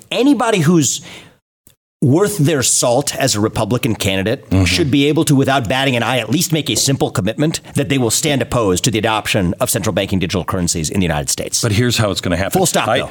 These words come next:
Speaker 2: I, but I agree
Speaker 1: I
Speaker 2: with
Speaker 1: mean,
Speaker 2: you.
Speaker 1: I, I haven't heard enough Republicans even say it, though. So
Speaker 2: No.
Speaker 1: I just want, I just want, I mean, from
Speaker 2: No,
Speaker 1: Ron DeSantis to Nikki Haley
Speaker 2: Republican
Speaker 1: to Donald Trump, I want you,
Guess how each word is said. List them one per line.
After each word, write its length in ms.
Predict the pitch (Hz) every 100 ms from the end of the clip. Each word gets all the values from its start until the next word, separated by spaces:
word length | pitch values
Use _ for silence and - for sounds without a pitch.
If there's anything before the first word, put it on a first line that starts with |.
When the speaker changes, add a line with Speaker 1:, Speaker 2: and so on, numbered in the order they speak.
| - -
Speaker 2:
I, 120 | 113
but 180 | 117 117
I 80 |
agree 400 | 165 135 113 143
Speaker 1:
I 80 | 156
Speaker 2:
with 120 | 165
Speaker 1:
mean, 80 | 175
Speaker 2:
you. 40 | 180
Speaker 1:
I, 40 |
I 20 | 220
haven't 180 | 285
heard 120 | 208 254
enough 160 | 220
Republicans 440 | 156 165 233 160 127
even 140 | 98
say 200 | - 180
it, 100 | -
though. 80 | 202
So 60 | 254
Speaker 2:
No. 60 |
Speaker 1:
I 80 | 262
just 120 | -
want, 160 | 196 190
I 120 | -
just 100 | 233
want, 260 | 214 196 -
I 60 |
mean, 220 | 135 104 -
from 160 | -
Speaker 2:
No, 80 | 254
Speaker 1:
Ron 160 | 285 285
DeSantis 340 | 277 214 220
to 60 | 131
Nikki 100 | -
Haley 100 | 247 240
Speaker 2:
Republican 200 | 262 190
Speaker 1:
to 60 | -
Donald 280 | 135 208
Trump, 280 | - 160 123 - - -
I 140 | 135 208
want 220 | 240 247
you, 120 | 208